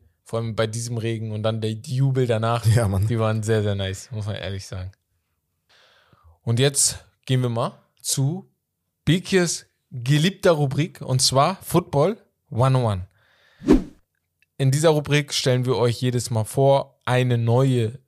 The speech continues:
Speaker 1: Sache oder ein neuer, ja, ein
Speaker 2: Ja.
Speaker 1: neuer Spielzug oder eine neue Sache, die im Football passiert. Äh, Offensive, Defensive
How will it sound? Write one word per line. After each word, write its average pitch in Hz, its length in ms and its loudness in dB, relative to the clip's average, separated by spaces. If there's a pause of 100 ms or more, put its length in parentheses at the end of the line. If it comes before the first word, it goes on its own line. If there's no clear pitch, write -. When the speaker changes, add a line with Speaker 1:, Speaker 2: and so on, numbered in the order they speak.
Speaker 1:
Sache 117 720 -4
oder 113 240 -2
ein 117 240 -4
neuer, 107 480 -2 (300)
ja, 95 360 -16
ein 113 160 -4
Speaker 2:
Ja. 110 60 -2
Speaker 1:
neuer 104 120 -4
Spielzug 135 580 -4
oder 104 200 0
eine 107 220 -4
neue 104 240 -6
Sache, 117 240 -4
die 113 80 -8
im 107 120 -6
Football 127 400 -4
passiert. 139 520 -2 (600)
Äh, 101 380 -2 (260)
Offensive, 127 480 -2
Defensive 120 800 -4